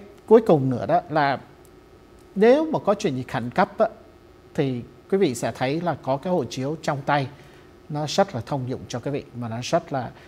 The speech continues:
à, giúp cho quý vị giải quyết cái vấn đề khi mà cái chuyện nó xảy ra. À, trên cái mặt luật á, nó không, cái cơ quan ở đây nó không bắt quý vị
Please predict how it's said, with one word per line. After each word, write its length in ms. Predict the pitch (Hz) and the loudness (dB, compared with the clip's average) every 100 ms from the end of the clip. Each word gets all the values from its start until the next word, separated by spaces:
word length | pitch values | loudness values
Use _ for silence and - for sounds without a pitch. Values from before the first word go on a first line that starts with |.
| - - | -20 -14
à, 260 | - 120 110 - | -6 -6 -6 4
giúp 140 | 185 185 | 2 4
cho 120 | 160 | -2
quý 120 | 165 | 0
vị 160 | 160 120 | -2 -4
giải 160 | 117 101 | -6 -6
quyết 220 | - 175 | -6 -6
cái 60 | 165 | -4
vấn 140 | 175 | -4
đề 180 | 170 120 - | -2 -4 -2
khi 180 | 170 151 | 0 0
mà 120 | 143 | -2
cái 80 | 139 | -6
chuyện 180 | - 127 | -8 -8
nó 60 | 131 | -8
xảy 200 | - 107 | -8 -6
ra. 260 | - 127 - - - - - - - | -2 -2 -4 -18 -20 -20 -20 -14 0
À, 200 | 151 135 135 | 2 2 4
trên 200 | 214 190 | 6 8
cái 100 | 240 | 8
mặt 240 | 214 - | 6 4
luật 180 | 160 143 - | 4 4 2
á, 120 | 180 - - - - | -2 -2 -12 -20 -16
nó 180 | 160 185 226 | -2 0 -2
không, 480 | - - 214 190 185 180 | -4 4 4 4 0 0
cái 100 | 214 214 | 0 4
cơ 120 | 190 | 4
quan 200 | 190 180 | 6 4
ở 60 | 135 | 2
đây 140 | 160 | 0
nó 80 | 170 | 0
không 280 | - 180 170 | -2 0 6
bắt 140 | 233 - - | 4 4 0
quý 80 | 220 | 4
vị 180 | 185 | 4